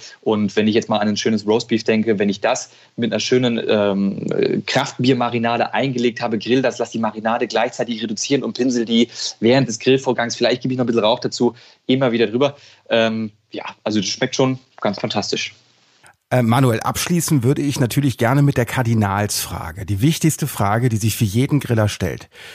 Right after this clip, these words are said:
Speaker 2: Was sagst du, Kohle, Elektro- oder Gasgrill? Kann man das so einfach sagen? Was benutzt man? Was macht man?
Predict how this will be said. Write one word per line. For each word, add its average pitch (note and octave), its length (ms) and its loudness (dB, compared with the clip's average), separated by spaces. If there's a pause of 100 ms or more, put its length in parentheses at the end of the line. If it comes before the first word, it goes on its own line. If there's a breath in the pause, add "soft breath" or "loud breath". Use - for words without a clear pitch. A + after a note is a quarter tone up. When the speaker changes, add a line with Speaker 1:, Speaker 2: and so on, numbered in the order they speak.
(180 loud breath)
Speaker 2:
Was A#2+ 220 2
sagst B2+ 260 0
du, E2 260 -2
Kohle, D#3+ 460 2
Elektro- A2 460 0
oder A2+ 200 2
Gasgrill? F#2+ 600 -4 (1080 soft breath)
Kann D3+ 200 4
man D3+ 100 4
das C3 160 2
so C3+ 140 2
einfach B2+ 360 2
sagen? F2 460 -2 (120)
Was A#2+ 180 0
benutzt C3 420 2
man? E2+ 220 -4
Was B2+ 160 2
macht A#2 260 2
man? E2+ 180 -6